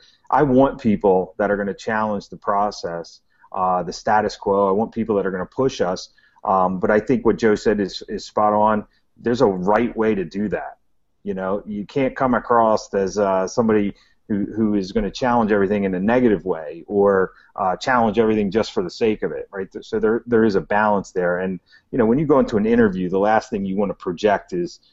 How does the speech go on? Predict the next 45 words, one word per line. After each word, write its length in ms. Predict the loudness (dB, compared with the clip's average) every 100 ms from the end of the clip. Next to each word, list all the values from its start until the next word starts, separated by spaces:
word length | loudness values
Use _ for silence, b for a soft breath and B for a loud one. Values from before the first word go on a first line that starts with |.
| _ -8
uh, 240 | -4 -4
that 220 | -2 -4 -6
you're, 80 | -8
that 220 | -6 -4
you're 60 | -2
gonna 120 | -2
be 120 | -4
challenging 500 | -2 0 0 -2 -6
the 60 | -6
process 520 | 0 0 0 -4 -4
right 140 | -4
off 160 | -2 -6
the 60 | -8
bat. 260 | -2 -2
I 100 | -2
think 300 | -2 0 -2 b b _
you 80 | 2
gotta, 280 | 4 2 0
that's 200 | 0 0
a 40 | 0
balance. 640 | 0 2 0 -2 -12 -16
I 60 | -10
think 180 | -8 -6
you 60 |
gotta 160 | -4 -2
really 240 | 0 0
watch 380 | 0 -2 -2 -4
that, 180 | -8 -8
'cause 180 | -8 -6
in 140 | -4
an 120 | -2
interview 360 | 0 0 0 -2
that 160 | -2 -4
can 80 | -6
come 220 | -6 -2
off 400 | 0 0 -4 -18 _
completely 500 | -18 -12 -6 -6 -6
wrong. 300 | -8 -6 -8 -12 _ _ _ _ _ -8
Um, 560 | -4 -2 -2 -6 -14 -18 _ _
I, 140 | -8 -2
you 60 | 0
know, 120 | 2
I've, 220 | 2 0 -2
I've 140 | 0
had, 300 | 4 2 0